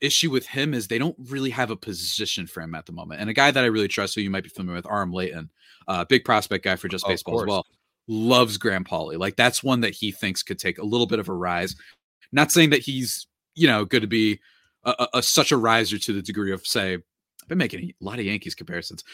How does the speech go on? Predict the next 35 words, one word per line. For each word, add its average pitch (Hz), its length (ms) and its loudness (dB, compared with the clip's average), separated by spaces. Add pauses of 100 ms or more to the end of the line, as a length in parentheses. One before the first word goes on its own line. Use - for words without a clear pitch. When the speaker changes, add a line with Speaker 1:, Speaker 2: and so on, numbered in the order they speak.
(120)
Speaker 1:
The 131 80 2
way 131 120 8
that 123 100 6
the 117 80 0
Yankees 117 340 4
farm 95 240 0
system 90 360 -6
jumped 87 420 -4 (260)
a 117 60 -4
few 120 120 0
years 98 240 2
ago, 90 180 -2
where 90 140 -4
Volpe 98 380 -2
became 90 280 -4
a 90 40 -4
top 87 260 -6
level 85 200 -8
guy. 87 280 -2 (300)
I'm 170 60 4
not 185 120 4
saying 117 280 4
that's 107 280 4
the 117 80 -8
type 127 240 0
of 110 120 -2
leap 120 200 2
to - 120 -2
expect, 120 460 -2
a, 92 120 -6
a 101 60 -4
James 107 440 -4
Wood 107 400 -2
type 104 280 -6
leap, 101 320 -2